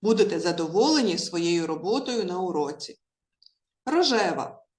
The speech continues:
Ви впевнені у своїх силах, а отже, зможете дізнатися багато нового. Синя. Ви вмієте відчувати себе щасливим, а значить,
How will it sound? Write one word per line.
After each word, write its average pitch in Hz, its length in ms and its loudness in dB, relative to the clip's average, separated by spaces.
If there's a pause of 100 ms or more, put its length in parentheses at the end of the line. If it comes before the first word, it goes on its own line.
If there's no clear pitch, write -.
(160)
Ви 202 160 2
впевнені 277 580 0
у 220 120 -6
своїх 196 420 -2
силах, - 540 -4 (360)
а - 220 -4
отже, 330 560 0
зможете 185 580 -4
дізнатися 185 680 -2
багато 180 720 -2
нового. 160 600 -4 (540)
Синя. 240 680 0 (360)
Ви 190 180 2
вмієте 247 640 2
відчувати 190 640 -2
себе 180 420 -6
щасливим, 165 720 -4 (440)
а 190 140 -2
значить, 247 720 0